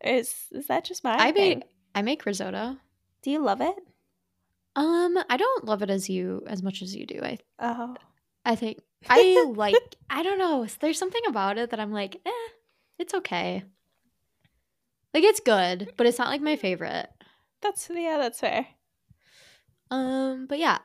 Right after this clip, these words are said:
Speaker 2: okay. Well, I hope everyone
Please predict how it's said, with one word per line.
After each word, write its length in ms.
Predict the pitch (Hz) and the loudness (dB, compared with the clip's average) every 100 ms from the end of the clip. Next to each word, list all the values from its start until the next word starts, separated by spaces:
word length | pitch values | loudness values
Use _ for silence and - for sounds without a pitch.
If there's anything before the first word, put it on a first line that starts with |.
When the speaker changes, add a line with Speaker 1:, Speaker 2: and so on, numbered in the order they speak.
| - | -2
Speaker 2:
okay. 360 | 277 226 175 - - | 0 0 -2 -6 -6
Well, 560 | 208 190 190 190 196 190 _ _ _ - - - | -4 -2 -2 -4 -6 -12 _ _ _ -20 -20 -12
I 40 | 208 | -6
hope 300 | 208 - - - _ _ - | -6 -6 -14 -20 _ _ -6
everyone 540 | 214 240 254 285 311 | 0 2 2 -2 -6